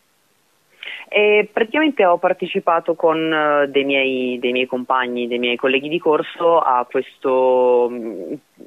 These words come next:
diciamo, concorso che si chiama Concorso Tendenza Film Festival, che si è svolto a Barcellona Pozzo di Gotto, perché un mio amico, essendo della Sicilia, ha deciso di coinvolgerci tutti quanti e poi abbiamo portato appunto questo progetto giù fino in Sicilia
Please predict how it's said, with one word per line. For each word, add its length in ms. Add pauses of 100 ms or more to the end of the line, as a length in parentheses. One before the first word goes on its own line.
(120)
diciamo, 680
concorso 540
che 140
si 80
chiama 280
Concorso 460
Tendenza 520
Film 200
Festival, 720 (420)
che 280
si 80
è 40
svolto 300
a 40
Barcellona 460
Pozzo 260
di 100
Gotto, 460 (500)
perché 500
un 100
mio 100
amico, 440
essendo 420
della 200
Sicilia, 960
ha 80
deciso 380
di 100
coinvolgerci 680
tutti 260
quanti 600
e 120
poi 140
abbiamo 180
portato 480
appunto 340
questo 220
progetto 1080
giù 140
fino 180
in 80
Sicilia 520